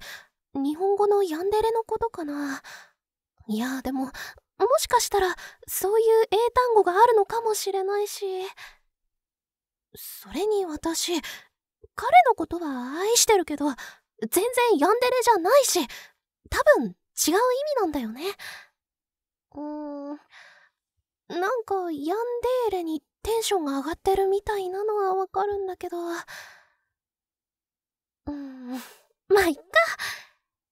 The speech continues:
彼も喜んでるみたいだし、そういうことにしておこう。ええ。I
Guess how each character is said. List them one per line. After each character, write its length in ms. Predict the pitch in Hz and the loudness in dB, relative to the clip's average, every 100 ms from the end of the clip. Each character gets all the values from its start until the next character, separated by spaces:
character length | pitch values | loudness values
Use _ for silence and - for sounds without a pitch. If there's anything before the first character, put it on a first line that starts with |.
| - | -4
彼 280 | 370 453 | 2 2
も 180 | 403 269 | 2 0
喜 120 | 226 | -2
ん 40 | 247 349 440 494 | -2 0 0 0
で 60 | 392 | 0
る 120 | 311 | 0
み 120 | 320 | -2
た 100 | 381 | -2
い 80 | 370 | -2
だ 100 | 311 | -2
し、 220 | - 359 - - _ _ - | -2 -4 -6 -16 _ _ -6
そ 140 | - | -2
う 60 | 285 | 2
い 100 | 381 | 2
う 60 | |
こ 120 | 415 494 | 2 2
と 100 | 539 539 | 2 0
に 60 | |
し 80 | - | -2
て 120 | 330 | -2
お 80 | 381 | -2
こ 40 | 466 571 415 - - _ _ _ _ _ | 2 2 2 -6 -20 _ _ _ _ _
う。 40 | - | 0
え 0 | |
え。 240 | 415 392 320 - - - _ _ _ _ _ _ - | 4 2 0 -4 -18 -20 _ _ _ _ _ _ 2
I 120 | 381 | 4